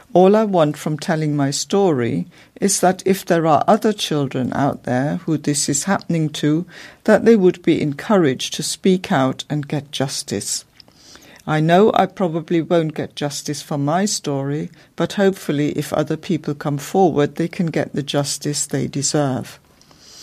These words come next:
A spokesman for Worcestershire Children's Services said, "I can confirm that we worked with this young woman and her family over a period of time, two thousand and six to twen-,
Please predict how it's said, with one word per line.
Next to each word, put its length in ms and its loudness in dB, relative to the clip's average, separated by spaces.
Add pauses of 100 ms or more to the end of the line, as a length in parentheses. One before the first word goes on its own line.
(540)
A 40 -4
spokesman 720 4
for 200 -2
Worcestershire 600 -2
Children's 560 0
Services 520 -4
said, 380 0 (460)
"I 100 0
can 240 0
confirm 840 2
that 200 -2
we 140 0
worked 460 2
with 160 -6
this 240 -6
young 260 0
woman 380 0
and 160 -2
her 100 -2
family 540 0
over 260 2
a 140 0
period 520 2
of 200 -4
time, 520 0
two 160 -2
thousand 440 -2
and 120 0
six 440 -2
to 120 -6
twen-, 420 -2